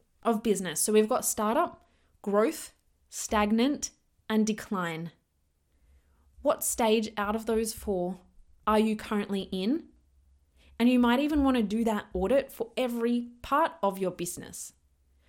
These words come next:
For me, I looked at Business for Life and I said, "Yes, it has evolved every round because I have evolved." But the messaging,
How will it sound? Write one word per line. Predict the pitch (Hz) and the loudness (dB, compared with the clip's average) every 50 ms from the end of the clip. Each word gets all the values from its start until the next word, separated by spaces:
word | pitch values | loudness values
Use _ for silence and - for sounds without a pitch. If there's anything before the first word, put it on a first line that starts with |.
| _ _ _ | _ _ _
For | - - 240 | -4 0 2
me, | 226 214 202 202 233 311 349 - - _ _ _ - | 4 4 4 4 2 0 -2 -6 -12 _ _ _ 0
I | 220 226 | 2 2
looked | 220 220 220 220 - | 4 4 2 2 0
at | - - 190 180 | -2 -2 0 -2
Business | 208 196 208 214 226 233 233 | -2 0 2 0 0 -2 -4
for | - 226 | -4 -4
Life | 214 190 160 160 170 180 - | -2 -2 -2 -4 -4 -6 -6
and | - 202 | -4 -2
I | 202 202 | -2 -2
said, | 196 - 220 208 208 208 208 - - - _ _ | -2 0 0 0 0 0 -4 -8 -14 -20 _ _
"Yes, | 214 208 254 294 320 - - - | -4 0 0 0 0 -2 -6 -6
it | - - - | -6 -6 -4
has | - - 226 220 214 - | -2 -2 -2 -2 -2 -2
evolved | 202 185 175 190 190 190 196 190 202 - - | -4 -4 -2 -2 0 0 0 -2 -4 -4 -4
every | 202 185 185 190 185 190 | -4 -4 -4 -4 -4 -4
round | 175 180 165 247 240 185 233 262 262 - - _ _ | -4 -4 -6 -4 -4 -2 -2 -2 -4 -6 -10 _ _
because | - 214 214 240 220 214 - | -8 -2 0 0 -2 0 0
I | 196 196 | 0 0
have | 196 190 196 185 | 0 0 -4 -8
evolved." | 175 170 165 160 139 - 156 - - - _ _ _ _ _ _ _ _ _ _ _ _ _ | -8 -8 -6 -6 -6 -6 -8 -14 -20 -20 _ _ _ _ _ _ _ _ _ _ _ _ _
But | - 247 - | -4 0 2
the | 262 247 | 4 6
messaging, | 240 233 226 233 226 220 - 247 208 226 214 208 208 208 | 6 6 6 4 2 0 -2 0 2 2 2 2 2 0